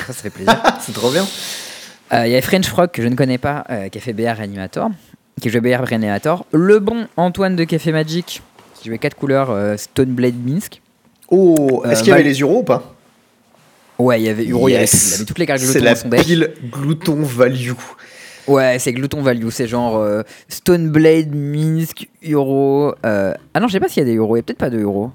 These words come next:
Speaker 1: Ah, je regarde la decklist et il y a pas de Euro, en
Speaker 2: Ah,
Speaker 1: fait, j'ai menti.
Speaker 2: mince. Parce qu'il y a une
Speaker 1: Mais il y avait
Speaker 2: version
Speaker 1: des
Speaker 2: avec,
Speaker 1: déf-
Speaker 2: euh, un ou deux Minsk qui joue trois euros main deck.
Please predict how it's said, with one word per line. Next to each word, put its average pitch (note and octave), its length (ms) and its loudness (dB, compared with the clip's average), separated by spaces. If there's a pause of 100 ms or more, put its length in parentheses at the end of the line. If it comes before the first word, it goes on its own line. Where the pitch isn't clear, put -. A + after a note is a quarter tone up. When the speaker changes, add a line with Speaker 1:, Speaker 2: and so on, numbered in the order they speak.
(160)
Speaker 1:
Ah, B2+ 80 0
je A#2+ 80 -4
regarde C3+ 140 -2
la D#3+ 80 -2
decklist C#3+ 280 -6
et A#2 40 -6
il G#2 40 -4
y G2 40 -4
a - 20 -10
pas A2+ 120 -4
de A2 80 -4
Euro, G2 180 -4
en - 40 -6
Speaker 2:
Ah, A#2+ 200 4
Speaker 1:
fait, A2 60 6
j'ai G#2+ 40 2
menti. A2 420 -6
Speaker 2:
mince. - 640 -2 (340)
Parce - 120 -8
qu'il - 100 0
y D#3 60 4
a - 20 4
une - 0 -
Speaker 1:
Mais - 60 4
il - 20 2
y - 20 6
avait D3 60 4
Speaker 2:
version C3 180 2
Speaker 1:
des F3+ 60 4
Speaker 2:
avec, C3 260 2
Speaker 1:
déf- B2+ 60 0
Speaker 2:
euh, A2+ 260 -2
un E3 80 4
ou E3+ 100 4
deux D3+ 120 0
Minsk D3+ 300 -2
qui - 120 -10
joue A#2 120 -6
trois C3+ 300 2
euros B2 220 2
main A#2 160 -2
deck. G#2+ 380 -4